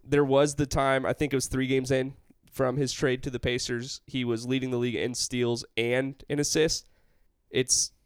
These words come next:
fallen back a little bit, but he had eleven assists in this game,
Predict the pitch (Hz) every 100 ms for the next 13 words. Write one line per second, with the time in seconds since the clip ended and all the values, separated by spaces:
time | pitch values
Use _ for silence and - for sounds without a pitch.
0 | _ _ _ _ - 160 147 117 127 -
1 | 131 156 175 190 139 135 113 _ _ _
2 | - 165 165 151 170 175 - 180 - 139
3 | 147 - 123 120